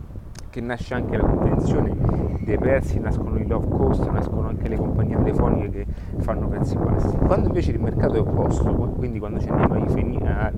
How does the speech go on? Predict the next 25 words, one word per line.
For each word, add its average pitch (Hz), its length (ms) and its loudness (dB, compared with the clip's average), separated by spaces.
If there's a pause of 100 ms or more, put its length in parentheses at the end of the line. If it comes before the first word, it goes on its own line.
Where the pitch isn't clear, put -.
ri-, 107 260 2
riferire - 720 0 (920)
verso - 440 0
anche 107 500 0
una 107 140 -6
nicchia - 440 -4
più, 120 220 2
eh, - 1000 0
anche 110 220 -8
più - 140 -10
alto 95 200 -12
spendente, 95 680 -8 (540)
automaticamente 160 680 -4
il 113 100 -4
prodotto - 400 2
che - 80 2
dobbiamo 110 720 -2 (120)
offrire 110 520 -6
deve 104 260 -2
essere 98 400 -2 (120)
eccellente 95 840 -6 (920)
e 165 100 -6
al 120 120 -8
tempo 160 280 -10
stesso 127 460 -12